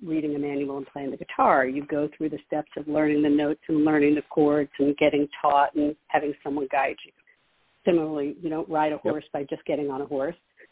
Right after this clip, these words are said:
Speaker 1: You go through the process. Somebody else holds the reins for a while, then they give you the reins, but they lead the horse, and then you lead the horse. There's a process of learning to, to do something. And when you have a kid with A D H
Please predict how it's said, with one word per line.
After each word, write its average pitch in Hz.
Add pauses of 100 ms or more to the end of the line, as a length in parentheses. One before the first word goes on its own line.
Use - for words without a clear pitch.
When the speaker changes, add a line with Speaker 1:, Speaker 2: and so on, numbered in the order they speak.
(100)
Speaker 1:
You 160
go 151
through 165
the 160
process. 147
Somebody 135
else 196
holds 170
the 170
reins 160
for 156
a 147
while, 143
then 143
they 143
give 170
you 190
the 165
reins, 151
but -
they 139
lead 180
the -
horse, 147 (120)
and 143
then 180
you 190
lead 170
the 151
horse. 147 (640)
There's 202
a 214
process 214
of 175
learning 156 (380)
to, 165 (260)
to 170
do 175 (140)
something. - (720)
And 170
when 165
you 165
have 208
a 240 (120)
kid 190
with 160
A 160
D 160
H 147